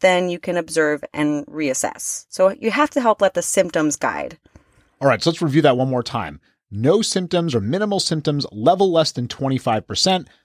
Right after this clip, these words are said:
Speaker 2: observe and reassess. Level over twenty-five percent or presence of hypoxia, abnormal vital signs, metabolic acidosis, or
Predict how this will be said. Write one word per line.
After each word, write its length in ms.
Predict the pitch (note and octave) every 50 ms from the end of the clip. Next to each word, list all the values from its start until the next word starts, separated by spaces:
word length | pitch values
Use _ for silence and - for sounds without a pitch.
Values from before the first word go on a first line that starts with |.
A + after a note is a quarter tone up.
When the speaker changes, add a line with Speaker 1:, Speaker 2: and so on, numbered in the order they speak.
| _ -
Speaker 2:
observe 480 | - C3+ C3 G#2+ A#2 C#3 D3 D3 C#3+ C3+
and 120 | C3+ A#2+
reassess. 640 | G2+ G#2 A#2 A2+ - - - - D#3+ - - - - - _ _ _ _ _ _ -
Level 320 | B2+ D3+ C#3+ D3+ D3+ - -
over 300 | D#3 F#3+ G#3+ A#3+ A#3+ A3+
twenty-five 600 | - - E3+ D#3+ D#3 C#3 - C3+ B2+ B2+ A2+ -
percent 440 | A#2 G#2+ - - C#3 C#3+ D#3 - -
or 240 | B2 C3+ D3+ E3+ F#3
presence 380 | - - - D3 C3+ C#3 C#3 C#3
of 120 | B2 G2
hypoxia, 640 | - G2+ F#2 - - - F#3+ F#3+ F#3 - - F3+ D#3+ -
abnormal 460 | A#2+ B2 B2+ C3 C3 C3 B2+ A#2 G#2+
vital 260 | C#3 D#3 E3+ F3 E3+
signs, 340 | E3 - E3 D3+ D3+ C3+ A#2
metabolic 440 | B2+ B2 A#2 G#2 A#2 A2+ G#2+ G#2 -
acidosis, 600 | - G2 F#2+ - - B2+ C#3+ D3 - D#3 C3 A2+
or 140 | - -